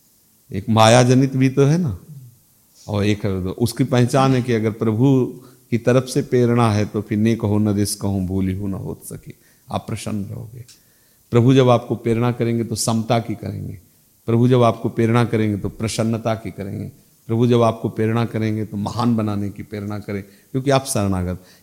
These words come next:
यदि आप लड़ाई लड़ते हो, ईर्ष्या द्वेष करते हो, तो ये माया की प्रेरणा, प्रभु की नहीं, क्योंकि प्रभु प्रेरणा कर रहे हैं गीता में, "अद्वैष्टा सर्वभूतानां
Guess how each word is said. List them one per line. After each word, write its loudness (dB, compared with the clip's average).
यदि 2
आप 4
लड़ाई 4
लड़ते 2
हो, 2
ईर्ष्या 2
द्वेष -2
करते -8
हो, -6
तो -8
ये -4
माया -2
की -8
प्रेरणा, -4
प्रभु -2
की -6
नहीं, -8
क्योंकि -4
प्रभु 2
प्रेरणा 4
कर 0
रहे 2
हैं 0
गीता -2
में, -2
"अद्वैष्टा 0
सर्वभूतानां 0